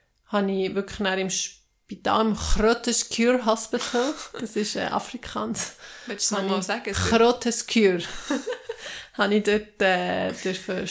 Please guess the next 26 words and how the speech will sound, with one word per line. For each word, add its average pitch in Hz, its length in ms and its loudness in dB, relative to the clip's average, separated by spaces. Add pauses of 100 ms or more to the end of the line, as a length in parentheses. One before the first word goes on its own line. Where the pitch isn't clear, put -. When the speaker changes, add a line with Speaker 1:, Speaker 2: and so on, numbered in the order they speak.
Speaker 1:
arbeiten. 339 440 0 (320)
Und 190 280 -6 (120)
das - 420 -6
war - 80 -14 (180)
sehr, 190 380 -2
sehr, 185 340 -6
sehr - 380 -6 (180)
cool - 140 -12
gewesen. - 280 -14
Also, 185 300 -6 (1120)
wirklich. 196 360 -6
Speaker 2:
Das 214 120 -2
ist 208 120 -4
auch 190 220 0
schon 185 220 -4
eben 196 200 -6
so 190 280 -4
once 185 340 -6
in 180 100 -6
a 180 60 -8
lifetime. 185 500 -6
Speaker 1:
Ja, 202 140 0
das - 340 -8
war 202 80 -2
wirklich - 220 -10
super - 340 -12